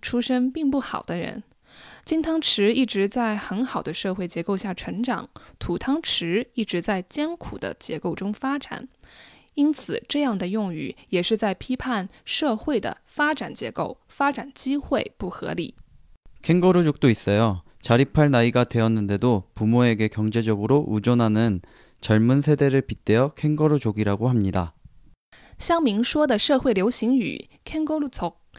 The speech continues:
Speaker 1: 翻译成中文就是“袋鼠族”，也就是“啃老族”的意思，指在应该个人经济独立的时候，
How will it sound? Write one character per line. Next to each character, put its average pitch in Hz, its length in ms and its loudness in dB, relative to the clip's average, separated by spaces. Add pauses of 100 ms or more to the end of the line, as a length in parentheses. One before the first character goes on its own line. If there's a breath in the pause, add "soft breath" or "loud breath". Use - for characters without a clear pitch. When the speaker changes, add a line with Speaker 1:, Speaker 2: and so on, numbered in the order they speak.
(220 loud breath)
Speaker 1:
翻 330 280 -2
译 320 80 2
成 202 280 -2
中 302 200 -2
文 185 200 0
就 190 160 -2
是 180 280 -2 (200)
“袋 285 200 -2
鼠 - 320 -8
族”， - 360 -8 (320)
也 196 160 2
就 277 180 2
是 226 240 0 (100)
“啃 202 300 -4
老 277 240 0
族” - 240 -10
的 226 100 -2
意 247 160 0
思， - 300 -6 (460 loud breath)
指 175 320 0 (240 soft breath)
在 277 300 0
应 285 200 2
该 302 220 -2
个 277 200 0
人 175 240 -4
经 269 240 0
济 277 160 -2
独 165 280 -6
立 247 120 0
的 175 120 0
时 170 240 -2
候， 180 340 -2